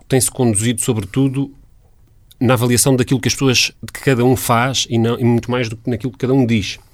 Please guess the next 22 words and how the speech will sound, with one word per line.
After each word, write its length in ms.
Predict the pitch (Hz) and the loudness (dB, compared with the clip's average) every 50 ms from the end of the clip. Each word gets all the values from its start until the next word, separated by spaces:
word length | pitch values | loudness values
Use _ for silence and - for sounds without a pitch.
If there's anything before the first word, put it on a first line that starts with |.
| - - - - - - - - - - - - - - - - | -20 -20 -20 -20 -20 -20 -20 -18 -20 -20 -20 -20 -20 -20 -2 2
Eh, 360 | 117 113 110 104 107 - - - - - - - | 4 4 6 4 4 2 -2 -8 -20 -20 -4 0
e 420 | 131 127 127 123 120 117 120 117 - - _ _ _ - - - - - - | 2 4 4 4 4 4 2 0 -4 -14 _ _ _ -20 -20 -20 -20 -6 -6
o 80 | - 101 | -6 -4
que 120 | - - | -2 -2
o 40 | 123 | 0
Bloco 180 | 120 151 160 - | 2 0 0 0
de 80 | - | 0
Esquerda 240 | - 151 135 110 110 | 0 0 0 0 0
fez, 360 | - - 190 196 156 - - | 0 2 0 2 0 0 -4
pela 220 | - - 107 107 98 | -4 -4 -2 -2 -2
sua 140 | - 107 | -2 -4
parte, 280 | 95 - 104 98 - 107 | -4 -2 -4 -4 -2 -4
neste 160 | 98 - - | -6 -6 -6
contexto, 600 | - 95 95 95 - 98 92 87 - - - 139 - - - - - - - - - | -6 -6 -6 -4 -4 -4 -4 -4 -6 -10 -12 -14 -14 -16 -20 -20 -20 -20 -20 -10 -4
foi 100 | - 123 | -2 0
ter 140 | 107 156 147 | 0 0 0
contribuído 460 | - 151 135 147 131 120 123 113 104 | 0 0 2 2 2 2 2 0 0
decisivamente 840 | - - - 160 156 165 190 165 151 143 127 123 117 113 117 117 - | 0 -2 0 0 0 0 2 2 4 4 4 4 4 2 0 -2 -8
com 120 | - - 123 | -6 -6 -2
o 60 | 110 | -2
seu 160 | - 120 104 | 0 0 0
voto 440 | 87 95 92 90 90 - - - | 0 0 -2 -4 -4 -8 -14 -14